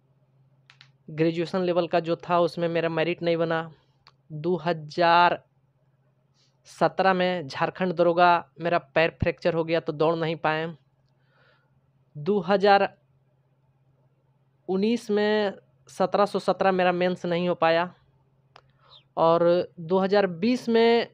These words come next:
चौबीस सौ छियालीस पोस्ट दरोगा के लिए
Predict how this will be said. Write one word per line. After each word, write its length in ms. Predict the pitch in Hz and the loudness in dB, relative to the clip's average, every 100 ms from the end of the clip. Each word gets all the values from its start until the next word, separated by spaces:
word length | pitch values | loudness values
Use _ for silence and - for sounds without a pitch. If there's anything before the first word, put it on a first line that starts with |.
| _ _ _ _ _ | _ _ _ _ _
चौबीस 320 | 196 190 214 | 0 0 0
सौ 80 | 214 | -2
छियालीस 580 | 202 - 196 185 208 208 | -4 2 4 4 4 -2
पोस्ट 320 | - 196 190 180 | -2 -2 -2 -2
दरोगा 340 | 180 180 196 | 0 4 2
के 140 | 196 185 | 2 0
लिए 320 | 185 185 | 0 0